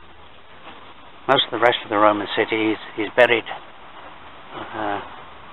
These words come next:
under these, uh, buildings here, modern buildings. Entrance to the Musea di Archeologia <laughs> di Nice,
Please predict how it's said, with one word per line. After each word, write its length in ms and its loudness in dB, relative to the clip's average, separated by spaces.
under 220 2
these, 240 2
uh, 180 4
buildings 480 2
here, 220 -2
modern 280 4
buildings. 400 -2
Entrance 260 -10
to 100 -6
the 160 -4
Musea 640 -2
di 80 -4
Archeologia 840 -2
<laughs> 1160 -2
di 120 -4
Nice, 320 -6